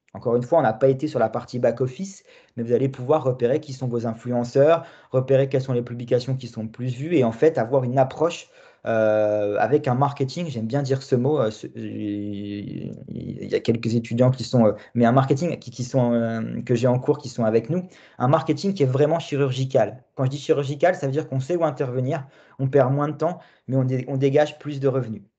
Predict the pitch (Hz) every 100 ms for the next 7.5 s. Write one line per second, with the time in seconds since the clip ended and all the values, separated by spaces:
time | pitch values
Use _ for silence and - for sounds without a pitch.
0 | _ _ _ _ _ _ _ _ 135 156
1 | 180 - _ _ _ _ _ - 220 196
2 | 196 170 - 208 - 202 - 202 190 -
3 | 123 127 127 151 156 165 220 - 151 156
4 | 139 151 151 - 208 - 180 185 190 165
5 | 151 - 135 131 139 139 - _ _ -
6 | 165 135 151 165 180 135 170 151 131 -
7 | 139 139 139 156 160